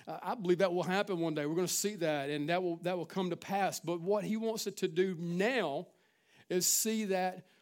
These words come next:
we're the temple. We're the vessel in which the Holy Spirit resides.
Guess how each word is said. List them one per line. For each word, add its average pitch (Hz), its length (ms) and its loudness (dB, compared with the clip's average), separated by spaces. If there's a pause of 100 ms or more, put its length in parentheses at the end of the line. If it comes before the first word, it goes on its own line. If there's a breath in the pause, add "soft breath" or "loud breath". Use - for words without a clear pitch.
(120)
we're 220 160 8
the 233 80 -2
temple. 196 500 0
We're 196 300 6
the 262 80 0
vessel 170 760 0 (320 loud breath)
in 175 160 2
which 190 200 4
the 170 100 0
Holy 208 340 2
Spirit 190 480 2
resides. 165 800 0